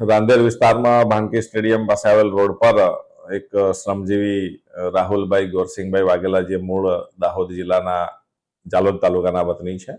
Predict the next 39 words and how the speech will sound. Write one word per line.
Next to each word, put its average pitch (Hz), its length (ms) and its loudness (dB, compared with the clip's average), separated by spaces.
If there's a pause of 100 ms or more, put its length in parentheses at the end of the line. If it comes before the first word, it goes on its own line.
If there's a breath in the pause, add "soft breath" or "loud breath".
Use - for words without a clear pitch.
(640)
અ, 87 200 -6
તેમની 87 340 -6
ઉંમર 87 520 -2
સત્યાવીસ 87 520 -4
વર્ષની 104 440 -6
છે 113 120 -10
અને, 90 400 -6
અ, - 540 -14
સરકારશ્રીના 87 800 -4
જે 87 360 -4
રેન 90 260 -6
બસેરા, 85 640 -2 (640)
અ, 80 160 -10
શેલ્ટર 90 340 -4
હાઉસ 90 260 0
બનાવેલ 92 400 -2
છે, 107 120 -4
તેમાં 87 300 -2
રહી 92 240 -2
અને 90 140 -4
મજૂરી 87 360 -10
કામ 85 260 -12
કરે 85 240 -4
છે, 113 120 -14
છૂટક 92 340 -10
મજૂરી. 95 420 -8 (600)
અ, 95 300 2
તેમની 101 360 -2
સાથે, 120 580 2
અ, 104 360 0 (100)
અબ્દુલ 101 400 -2
રહેમાન 107 420 2
શેખ 113 280 -2
નામનો, 107 460 0
અ, 90 540 -6
બેતાલીસ 104 440 0
વર્ષની 104 320 -8
ઉંમરનો 98 440 -2
છે, 101 220 -8